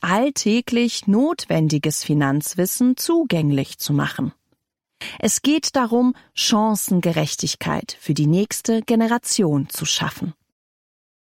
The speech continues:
Wir können die finanzielle Situation eines jeden Einzelnen nicht direkt verändern, aber wir können das Wissen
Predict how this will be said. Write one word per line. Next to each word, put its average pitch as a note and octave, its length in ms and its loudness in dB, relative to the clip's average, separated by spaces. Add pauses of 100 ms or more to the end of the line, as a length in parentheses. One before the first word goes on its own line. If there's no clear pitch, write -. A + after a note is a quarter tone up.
(260)
Wir A#3+ 140 2
können F#4 380 0
die G#3+ 280 4
finanzielle G3+ 840 2
Situation E3 800 0
eines D3+ 420 0
jeden A3 320 2
Einzelnen A3 800 2
nicht G3+ 340 0
direkt F#3 360 0
verändern, F3+ 640 2 (520)
aber F#3+ 520 0 (260)
wir A3+ 140 2
können C4 360 2
das A#3 320 -2
Wissen B3 540 0